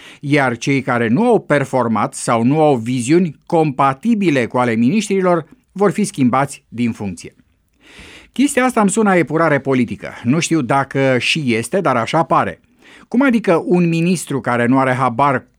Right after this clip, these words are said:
cu ceea ce înseamnă un minister, ajuns acolo pentru că l-a cunoscut pe X sau pe Y, votat la grămadă pentru că trebuia să avem un guvern,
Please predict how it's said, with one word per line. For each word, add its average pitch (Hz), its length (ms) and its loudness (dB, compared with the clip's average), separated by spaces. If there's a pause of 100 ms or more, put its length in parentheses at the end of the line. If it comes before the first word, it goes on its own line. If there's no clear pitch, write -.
cu 110 200 -8
ceea 127 280 -2
ce 123 400 -2
înseamnă 123 540 0
un 117 180 2
minister, 120 600 0
ajuns 113 400 -4
acolo 131 340 0
pentru 123 280 -2
că 120 100 -4
l-a 120 140 0
cunoscut 123 480 -4
pe 127 200 -4 (180)
X - 100 -18
sau 120 320 -4
pe 117 100 -6
Y, 120 380 0 (400)
votat 139 500 -2
la 151 140 2
grămadă 123 540 2
pentru 107 280 -2
că 107 160 -6
trebuia 117 340 -2
să 139 120 -4
avem 117 240 0
un 110 120 0
guvern, 131 420 -4